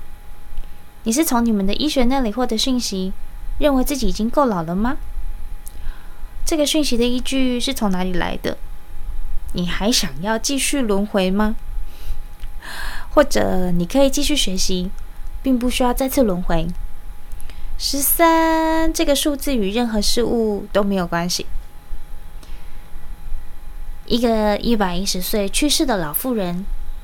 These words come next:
她住在自己的房子里，煮饭、清洁、烫衣。然后有一天她说：“好吧，我想我已经做得够多了，现在就躺下来死掉吧。”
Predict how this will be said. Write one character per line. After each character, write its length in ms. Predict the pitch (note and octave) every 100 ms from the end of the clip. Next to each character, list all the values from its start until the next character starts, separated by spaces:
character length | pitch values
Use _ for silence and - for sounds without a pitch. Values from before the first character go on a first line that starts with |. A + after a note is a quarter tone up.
| - - - - - - -
她 120 | C4+
住 160 | C#4
在 140 | C4+ C4+
自 140 | C4+
己 100 | D4+
的 140 | E3 E3+
房 240 | D#3+ D#3+
子 120 | E3+
里， 200 | E3+ E3+ - - - - - - - -
煮 100 | -
饭、 800 | G3 A#3+ A#3+ A#3 A3+ A3 G#3+ G#3+
清 240 | G#3+ C#4+ C4
洁、 580 | F#3+ F3+ F#3 F#3 G3 -
烫 240 | - C#4
衣。 400 | C4 C4+ C4+ C4+ C#4 - - - - -
然 160 | G#3 A3+
后 80 | C4
有 200 | G#3+ G#3+
一 20 |
天 160 | B3
她 160 | A#3+ B3+
说 420 | B3+ B3+ B3+ B3+ - - - - - - -
：“好 140 | - G3+
吧， 220 | B3+ C#4+ - - - - - - - - - -
我 100 | A3
想 260 | A3+ A3+ G3+
我 100 | A3+
已 80 | A3
经 160 | A3+
做 160 | A#3 C4+
得 80 | A3
够 160 | A3
多 240 | G#3+ G3+ F#3+
了， 160 | F3+ - - - - - - - - - -
现 320 | - D4 C4
在 420 | C4+ C4 B3 A#3
就 140 | A#3 B3+
躺 180 | G3+
下 120 | F3+ A3
来 140 | G3+
死 160 | - F#3+
掉 160 | F#3
吧。” 180 | F3+ F#3+